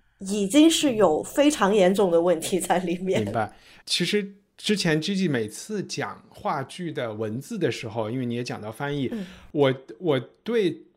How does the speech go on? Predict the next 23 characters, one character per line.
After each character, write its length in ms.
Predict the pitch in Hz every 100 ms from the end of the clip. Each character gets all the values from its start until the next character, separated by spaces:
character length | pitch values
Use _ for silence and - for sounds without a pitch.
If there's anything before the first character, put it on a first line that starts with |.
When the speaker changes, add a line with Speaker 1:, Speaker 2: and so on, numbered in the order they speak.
| _
Speaker 2:
不 100 | 226
同 180 | - 165
版 200 | 127 165
本 100 | 139
的 80 | 127
翻 220 | 165 175
译 360 | 165 139 117 - - -
其 140 | - 139
实 80 | 160
没 100 | 175
有 100 | 165
太 220 | - 170
大 160 | 139
的 100 | 120
问 160 | 110 120
题， 200 | - 113
因 140 | 151
为 100 | 170
他 180 | 156 -
们， 260 | 185 175 139 - _ _
我 220 | - 123
觉 180 | 113 131
得 240 | 175 180